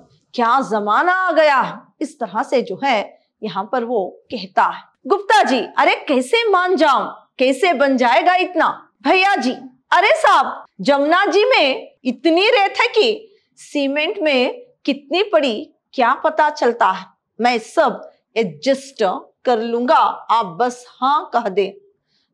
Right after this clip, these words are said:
काम तो आगे बढ़े, मैं सब देख लूंगा। तो यहाँ पर जो है आधा परसेंट पीए का और पाँच परसेंट जो है चोपड़ा को देना पड़ेगा। तो इस बात से वो कहते हैं कि हाँ, ये तो इतना हो जाएगा,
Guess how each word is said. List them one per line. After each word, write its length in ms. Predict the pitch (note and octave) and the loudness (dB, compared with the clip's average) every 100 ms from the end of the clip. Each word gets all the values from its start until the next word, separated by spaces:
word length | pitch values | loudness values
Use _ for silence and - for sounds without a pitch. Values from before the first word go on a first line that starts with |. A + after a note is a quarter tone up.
| - | -2
काम 280 | A#3+ B3+ F4+ | 0 0 0
तो 160 | G#4 B3 | 2 4
आगे 380 | F#3+ G#3 C#4 | 4 2 0
बढ़े, 500 | C4 C4+ A3+ - - - | 0 0 0 -4 -14 -12
मैं 100 | G3 | -12
सब 340 | G3 - D4+ F#3 | -8 -4 -4 -4
देख 280 | F3+ G3 G3+ | -4 -4 -8
लूंगा। 360 | E3+ - - _ _ - | -14 -16 -20 _ _ -10
तो 60 | |
यहाँ 240 | G#3 G3+ - | -6 -4 0
पर 320 | B3 G#3+ C4+ - _ _ F3 | 2 2 0 -10 _ _ -12
जो 120 | G3+ | -6
है 400 | A#3+ F#3 - _ _ _ - | -4 -4 -6 _ _ _ -2
आधा 280 | A3 B3+ B3 | 0 2 0
परसेंट 440 | A#3+ A3+ A#3+ A#3+ | -2 -4 -4 -4
पीए 240 | A3+ B3+ | -2 -2
का 160 | C4+ A#3+ F#3+ - - | 2 0 0 -2 -2
और 240 | A#3 A3+ B3+ | -2 -2 0
पाँच 340 | C4 D4 - | 0 0 -4
परसेंट 560 | - A#3 - D4 C4+ G#3 | -6 -6 -2 -2 -2 -4
जो 120 | F#3 | -4
है 280 | A#3+ F#3+ - _ _ | -4 -4 -6 _ _
चोपड़ा 380 | B3+ A3+ B3 A#3+ | -4 -2 0 0
को 140 | A#3+ | 0
देना 260 | G3 G3+ B3 | -6 -4 -4
पड़ेगा। 400 | B3 A#3 B3 B3 A3 - _ | -4 -4 0 0 -2 -10 _
तो 60 | C4 | -2
इस 200 | A#3+ F#3 | -2 -4
बात 240 | F3 G#3 - | -2 -2 -2
से 140 | B3+ | -4
वो 180 | A3+ G#3+ | 0 -2
कहते 320 | G#3+ - G#3 | -2 -8 -4
हैं 160 | C#4 D#4+ | -4 -4
कि 300 | C4+ A3 B3 _ _ | -6 -6 -10 _ _
हाँ, 260 | A#3 A#3 A3 | -4 -4 -2
ये 140 | G#3+ | -4
तो 120 | A3+ | -4
इतना 420 | C4+ G#3 - A#3+ C4+ | -6 -6 -8 -2 -2
हो 200 | D4+ C#4 | 0 0
जाएगा, 480 | C4+ B3+ A#3+ A#3 | 0 0 2 0